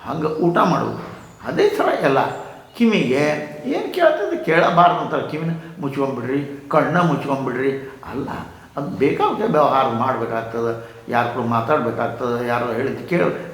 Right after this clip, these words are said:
ಇದು ಮಾಡು, ಇದು ಕೇಳ. ಅದು ಅದರೊಳಗೆ ಆಸಕ್ತಿ ಮಾಡಕ್ಕೆ ಹೋಗ್ಬೇಡ. ಯಾವಾಗ ವ್ಯವಹಾರ ಕೊಡ್ತಿರ್ಬೇಕು ಅಷ್ಟು ಮಾಡಿ. "ಏ, ಇಲ್ಲ, ನಾ ಮಾತ ಬಂದ್ ಮಾಡೀನಿ,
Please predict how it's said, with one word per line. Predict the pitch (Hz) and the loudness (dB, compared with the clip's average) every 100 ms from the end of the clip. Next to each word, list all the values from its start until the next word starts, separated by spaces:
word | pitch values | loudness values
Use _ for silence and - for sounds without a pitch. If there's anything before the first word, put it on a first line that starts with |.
| - | -4
ಇದು | - | -2
ಮಾಡು, | - - - 165 | 0 -2 -2 4
ಇದು | - - | 4 4
ಕೇಳ. | 262 208 - - - - | 0 0 -6 -12 -10 2
ಅದು | 175 - - | 2 2 -2
ಅದರೊಳಗೆ | 139 175 202 240 - - - - | 2 4 6 6 4 -2 -8 -8
ಆಸಕ್ತಿ | 123 120 254 - - - - | -8 -2 0 0 -4 -6 -2
ಮಾಡಕ್ಕೆ | 139 135 - | 0 0 0
ಹೋಗ್ಬೇಡ. | 131 - - - - - | -4 -6 -12 -18 -8 0
ಯಾವಾಗ | 330 240 226 - - - | 4 4 2 -4 -10 -6
ವ್ಯವಹಾರ | 147 170 214 | 0 4 4
ಕೊಡ್ತಿರ್ಬೇಕು | 175 165 170 143 151 135 135 127 | 4 0 -4 -2 0 0 0 0
ಅಷ್ಟು | 135 120 120 | -2 -4 -4
ಮಾಡಿ. | 113 - - - 131 | -4 -6 -14 -6 2
"ಏ, | 147 | 4
ಇಲ್ಲ, | 139 131 | 4 2
ನಾ | 127 | 2
ಮಾತ | 120 - - | 2 0 0
ಬಂದ್ | - 127 120 | 0 0 0
ಮಾಡೀನಿ, | 117 120 127 - | 0 -2 -4 -8